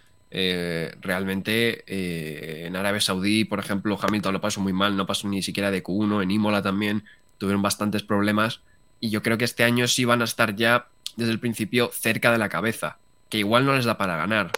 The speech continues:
pero, pero yo creo que van a estar ahí cerca de la cabeza, y evidentemente, al, al seguir con este diseño, eh, te aseguras, digamos, una cosa que es mejorar respecto al año pasado, porque ya lo sigues evolucionando, lo que no quiere decir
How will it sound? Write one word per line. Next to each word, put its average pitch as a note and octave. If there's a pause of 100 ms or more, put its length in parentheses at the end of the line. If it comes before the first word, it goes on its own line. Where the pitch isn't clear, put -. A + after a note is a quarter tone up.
(160)
pero, F2+
pero F2+
yo F2+
creo G#2
que A2
van G#2
a -
estar G2+
ahí G2+ (240)
cerca G#2+
de G#2
la G2+
cabeza, G#2
y A#2
evidentemente, A#2+ (360)
al, G#2
al G2 (400)
seguir A2+
con B2
este B2 (160)
diseño, B2 (460)
eh, F#2
te F#2+
aseguras, G#2
digamos, G#2+
una G2+
cosa A2
que G2+
es A2
mejorar G2
respecto G#2+
al F#2+
año F#2+
pasado, G2
porque F#2
ya F2+ (320)
lo F#2+
sigues G#2
evolucionando, G2+
lo G#2+
que G#2+
no A2
quiere B2+
decir B2+